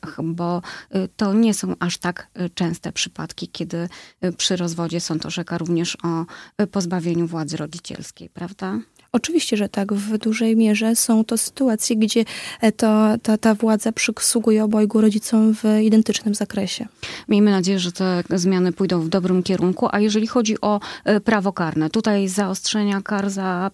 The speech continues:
Speaker 1: porwania rodzicielskie na razie nie przewidujemy.
Speaker 2: No, było w dwa tysiące szesnastym, e, em, z trzech lat do pięciu lat w tej chwili się kształtuje zagrożenie.
Speaker 1: I nieorzeczone.
Speaker 2: E, nieorzeczone, natomiast, no właśnie w tym bym poczytywała większego problemu. Nie w tym, ażeby dążyć do zaostrzania odpowiedzialności karnej, czy,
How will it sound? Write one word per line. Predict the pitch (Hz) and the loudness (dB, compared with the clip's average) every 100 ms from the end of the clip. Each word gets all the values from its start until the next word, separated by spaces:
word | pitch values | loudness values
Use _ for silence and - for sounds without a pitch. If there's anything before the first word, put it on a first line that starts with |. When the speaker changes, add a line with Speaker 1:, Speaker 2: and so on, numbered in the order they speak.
| - | -4
Speaker 1:
porwania | 208 196 190 190 185 | -2 -2 -2 -2 -2
rodzicielskie | 190 190 - 185 - 202 202 - - | -6 -6 -6 -6 -6 -8 -8 -12 -2
na | 247 247 | 0 2
razie | 226 202 214 220 - | 2 0 -2 -4 -4
nie | 254 247 | 0 0
przewidujemy. | - 220 202 180 151 - 170 - - - - - | -2 -4 -4 -2 -2 -4 -6 -10 -16 -18 -6 2
Speaker 2:
No, | 294 302 | 2 4
było | 294 277 | 4 4
w | 254 | 4
dwa | - | -2
tysiące | - 247 247 240 | -2 2 2 2
szesnastym, | 247 - 226 208 - 214 220 | 0 0 2 0 0 2 4
e, | 220 220 220 - - - - | 4 4 2 -2 -12 -8 2
em, | 220 214 214 208 214 233 - | 4 6 6 6 4 2 -2
z | - | -2
trzech | - 233 226 | 0 2 2
lat | 214 | 2
do | 220 | 0
pięciu | - 220 208 214 | 2 2 2 0
lat | 202 | 0
w | |
tej | - 208 | 0 -2
chwili | - 202 208 202 240 | 0 2 4 4 0
się | 214 | -4
kształtuje | - 208 - 208 | -4 -4 0 0
zagrożenie. | 196 208 214 202 208 208 226 240 - | 0 2 2 2 4 4 4 2 4
Speaker 1:
I | 226 | 4
nieorzeczone. | 220 202 202 180 170 165 - - _ - - - | 6 4 2 2 0 -2 -4 -12 _ -20 -12 2
Speaker 2:
E, | 254 262 254 | 4 6 6
nieorzeczone, | 254 277 285 - - 254 247 254 269 269 | 6 6 6 2 2 4 4 4 4 6
natomiast, | 254 247 247 247 247 - 277 | 6 6 6 8 6 4 6
no | 269 | 6
właśnie | 262 - 262 | 6 6 4
w | |
tym | - 285 | 6 6
bym | 269 | 8
poczytywała | 262 247 247 240 240 233 | 4 2 2 4 6 6
większego | 233 - 214 220 | 4 2 0 0
problemu. | 214 208 202 208 | 2 2 4 6
Nie | 247 302 | 8 8
w | 262 | 4
tym, | - 233 | 4 6
ażeby | 220 214 208 214 214 | 6 4 4 4 4
dążyć | 202 220 214 196 | 4 4 4 0
do | - 208 | 0 2
zaostrzania | 220 214 - - 233 220 214 | 2 2 0 2 4 4 4
odpowiedzialności | - 208 202 202 196 208 - 208 | 0 0 0 0 0 -2 -2 -2
karnej, | 208 202 214 | -2 0 -2
czy, | - 226 | 0 0